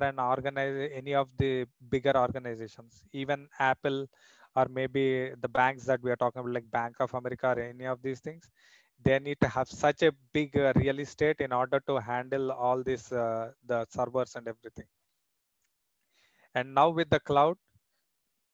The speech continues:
we don't have to take care of it. It's been taken care by the provider. So as you can see, we can only pay for what we use. So these are the advantages, and those are the prime differences that we need to understand about the cloud and, uh, the on-premise.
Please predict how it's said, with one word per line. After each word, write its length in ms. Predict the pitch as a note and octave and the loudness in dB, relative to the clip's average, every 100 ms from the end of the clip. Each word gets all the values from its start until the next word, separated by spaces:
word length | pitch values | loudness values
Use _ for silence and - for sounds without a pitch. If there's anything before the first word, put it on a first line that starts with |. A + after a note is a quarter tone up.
| - - _ D#3+ | -20 -20 _ -2
we 120 | D3+ | 4
don't 180 | D#3 D#3 | 4 6
have 160 | D3+ - | 2 2
to 80 | C3 | 0
take 220 | C3+ A#2+ | 0 2
care 80 | A#2+ | -4
of 120 | B2 | -4
it. 100 | B2+ | -10
It's 100 | B2 | -6
been 240 | C3+ C#3+ | -4 0
taken 260 | C#3 B2+ C#3 | 0 0 -4
care 200 | - C3+ | -2 -2
by 160 | B2+ B2 | 2 0
the 120 | C3 | 0
provider. 420 | - A#2 A2+ G#2+ - - _ _ _ _ _ _ _ _ _ _ _ _ _ | -4 -4 -4 -6 -12 -12 _ _ _ _ _ _ _ _ _ _ _ _ _
So 140 | D3 | 4
as 260 | B2+ B2+ B2+ | 4 4 0
you 80 | C3+ | -8
can 160 | C#3 | -8
see, 140 | C3+ D#3 | -6 -6
we 160 | B2+ | -4
can 160 | B2+ C3 | -4 -4
only 240 | C3 C#3 | -2 -4
pay 300 | C3+ C3+ C3+ D#3+ - | -2 -2 -2 -4 -2
for 120 | C#3 | 0
what 180 | A#2 A#2+ A2+ | 2 -2 0
we 100 | A#2 | -8
use. 340 | A2 G#2+ - - - _ - C3+ | -6 -10 -12 -20 -20 _ -14 -14
So 220 | - C#3 | -6 -4
these 240 | B2 C#3 | -4 0
are 180 | C#3+ C3 | 0 0
the 100 | B2+ | 0
advantages, 600 | A#2+ A#2 B2 A#2+ A2 - _ - | -2 -2 -8 -8 -14 -16 _ -6
and 180 | B2 B2 | -4 2
those 240 | B2 - | 0 2
are 80 | C3+ | -2
the 160 | B2+ A#2 _ _ - _ - | 0 -2 _ _ -20 _ -2
prime 300 | C3+ D3+ E3+ | 2 4 4
differences 640 | D3 C3+ C#3+ C#3+ D3+ C#3 | 0 0 -2 -2 -4 0
that 180 | C3+ B2 | 0 0
we 120 | B2 | -4
need 200 | B2 B2+ | -8 -8
to 100 | B2+ | -2
understand 540 | A#2+ A#2 B2 - B2+ A#2 | -2 -2 -6 -4 -4 -4
about 240 | A#2 A#2 | -6 -4
the 80 | B2+ | -4
cloud 460 | - A#2+ A#2+ B2+ B2 | -2 0 0 0 -4
and, 200 | A#2 A2+ | -4 -4
uh, 180 | A2 A2+ | -4 -6
the 80 | A2 | -6
on-premise. 680 | A2 A2 G#2+ G#2+ A2 - | -6 -8 -12 -12 -12 -20